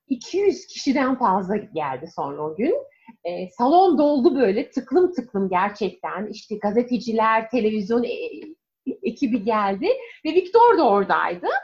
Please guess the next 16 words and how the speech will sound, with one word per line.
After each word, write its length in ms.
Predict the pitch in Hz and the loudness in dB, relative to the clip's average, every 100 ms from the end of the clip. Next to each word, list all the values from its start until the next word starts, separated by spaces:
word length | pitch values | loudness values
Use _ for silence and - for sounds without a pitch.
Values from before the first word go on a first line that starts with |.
| - _ _ _ | -8 _ _ _
Sonra, 380 | - 349 370 440 508 - | -8 -4 0 2 2 0
e, 160 | 247 254 254 - - | -4 -4 -8 -12 -8
Viktor 580 | 262 - 349 392 440 - | -8 -4 -2 -2 -2 -4
şeyi 260 | 294 359 | 0 2
söylemişti, 600 | 359 294 202 185 196 214 190 | 2 -2 -2 -4 -6 -8 -2
"Gülcan," 580 | 277 269 370 381 - | 0 0 0 0 0
demişti, 460 | 220 208 208 - 196 | -2 -2 -6 -10 0
"beş 260 | 539 539 - | 0 2 -2
kişi 220 | 339 277 | -4 -2
de 100 | 294 | -2
gelse 480 | 254 233 233 240 392 | 2 2 2 0 -6
o 140 | 285 | -6
ulaştığınız 880 | 277 294 302 294 - 311 330 247 220 | -2 0 0 -2 -6 -2 -2 -2 0
beş 280 | 359 403 - | -2 -2 -8
kişi 300 | - - 330 | -16 -8 -6
için 400 | 269 - 370 | -6 -4 -2